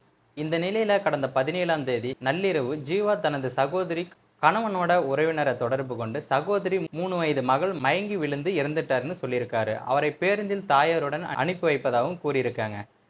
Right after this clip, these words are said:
இதையடுத்து உறவினர்கள் கடலூர் பேருந்து நிலையத்துல காத்திருந்த நிலையில, சம்பந்தப்பட்ட பெண் பாத்தீங்கன்னா, தனது மூணு வயது மகளை கையில் வைத்தபடி கடலூர் உழவர் சந்தை அருகே நின்றிருந்திருக்காங்க. உறவினர்கள் குழந்தையை பார்த்தபோது இறந்த நிலையில் இருந்திருக்கு.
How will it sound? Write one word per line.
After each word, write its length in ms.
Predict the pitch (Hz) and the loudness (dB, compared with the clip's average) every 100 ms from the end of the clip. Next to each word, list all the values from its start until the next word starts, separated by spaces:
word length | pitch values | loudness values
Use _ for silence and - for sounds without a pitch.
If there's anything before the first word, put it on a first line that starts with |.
| _ - | _ -6
இதையடுத்து 560 | 131 170 190 190 202 | 0 2 0 0 2
உறவினர்கள் 560 | 160 185 208 185 165 165 | 4 2 0 0 2 4
கடலூர் 420 | 147 185 202 190 | 4 4 0 -2
பேருந்து 320 | 175 170 165 | 0 0 0
நிலையத்துல 480 | 160 139 135 139 165 | -4 -2 -2 -2 -2
காத்திருந்த 480 | - 135 139 131 120 | 2 2 2 -4 -4
நிலையில, 380 | 117 113 110 139 | -4 -4 -2 -4
சம்பந்தப்பட்ட 640 | 160 147 196 196 175 156 139 | -4 -6 -4 -2 -2 -2 -2
பெண் 240 | 143 160 147 | -2 -2 -2
பாத்தீங்கன்னா, 420 | 120 117 139 170 | -2 -4 -4 -2
தனது 280 | 151 151 151 | -2 -2 -2
மூணு 200 | 185 190 | -2 0
வயது 260 | 170 143 | 0 2
மகளை 480 | 127 131 175 156 170 | 2 0 2 0 2
கையில் 360 | 151 175 208 202 | 2 2 0 -2
வைத்தபடி 480 | 160 156 139 143 190 | -2 -2 -4 -4 2
கடலூர் 440 | 139 147 190 190 | 4 4 2 -2
உழவர் 340 | 139 147 170 165 | 0 0 0 -2
சந்தை 320 | 147 139 135 | -6 -2 0
அருகே 280 | 120 117 156 | 0 -2 -4
நின்றிருந்திருக்காங்க. 760 | 175 127 131 120 113 117 107 110 | -6 -6 -6 -4 -4 -4 -4 -4
உறவினர்கள் 600 | 110 156 202 196 170 170 | -4 -2 0 -2 -2 -2
குழந்தையை 360 | 151 147 160 151 | -2 -2 0 0
பார்த்தபோது 540 | 127 117 113 131 170 | 0 0 -6 -6 -6
இறந்த 300 | 156 160 185 | -2 -4 -2
நிலையில் 340 | 170 139 147 165 | -4 -2 -2 -2
இருந்திருக்கு. 440 | 123 117 107 110 | -2 -4 -4 -6